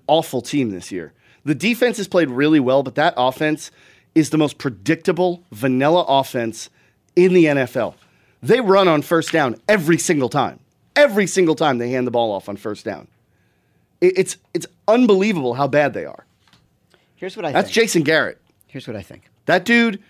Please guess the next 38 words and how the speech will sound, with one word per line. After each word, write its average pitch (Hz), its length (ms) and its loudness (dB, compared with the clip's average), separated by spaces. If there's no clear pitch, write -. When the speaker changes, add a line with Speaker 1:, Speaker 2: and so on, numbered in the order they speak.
Speaker 1:
him 269 320 2
and 165 120 2
Andy 180 260 2
Dalton, 147 300 2
we 147 80 2
need 233 120 -2
to 214 80 -6
get 190 120 0
the 135 60 -12
Gingers 143 460 0
out 175 160 2
of 156 60 -4
the 151 120 2
N 131 80 0
F 120 160 -4
L. 92 180 -4
Speaker 2:
I 165 120 -2
know 240 200 2
you're, 208 300 -4
that's, 175 500 -2
like, - 260 -2
personal. 147 440 -8
That 143 300 -4
you're, 170 280 -4
you're 156 140 -2
saying 185 300 -4
that 156 340 -2
as 151 180 -4
a 131 80 -6
personal 143 480 -6
attack. - 480 -10
Speaker 1:
Well, 180 320 -2
Blackjack 185 520 0
is 135 160 -4
taking 143 280 0
a 127 60 -4
personal 151 380 -4
characteristic 135 840 -2